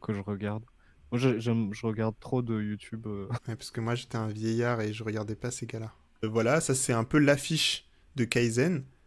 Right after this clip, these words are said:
Speaker 2: Donc, c'est un peu, euh, l-, comment je pourrais dire, l'homme face à la nature, face à,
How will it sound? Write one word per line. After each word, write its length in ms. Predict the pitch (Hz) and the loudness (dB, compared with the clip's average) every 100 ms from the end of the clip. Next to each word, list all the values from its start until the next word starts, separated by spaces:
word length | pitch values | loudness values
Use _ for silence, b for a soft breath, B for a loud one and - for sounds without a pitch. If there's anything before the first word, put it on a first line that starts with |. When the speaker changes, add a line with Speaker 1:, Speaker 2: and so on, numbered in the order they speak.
| - | -4
Speaker 2:
Donc, 240 | 127 123 | 0 0
c'est 480 | - 139 131 131 131 | 2 6 8 10 8
un 160 | 127 120 | 8 4
peu, 140 | 135 | 4
euh, 520 | 143 147 143 123 117 117 117 117 113 113 113 113 117 | 8 10 10 8 6 4 4 4 4 4 4 4 2
l-, 60 | - - 90 - | -4 -16 -20 -6
comment 220 | 127 135 | -2 0
je 100 | 131 | -2
pourrais 220 | 123 123 | 0 2
dire, 180 | 117 110 | 2 2
l'homme 360 | 117 131 156 147 | 6 6 8 6
face 260 | 135 135 | 4 4
à 60 | 135 | 6
la 80 | 127 | 6
nature, 460 | 127 127 - 160 - | 4 2 0 -2 -2
face 340 | - 156 - | 0 0 2
à, 400 | 123 113 113 113 | 2 4 2 -2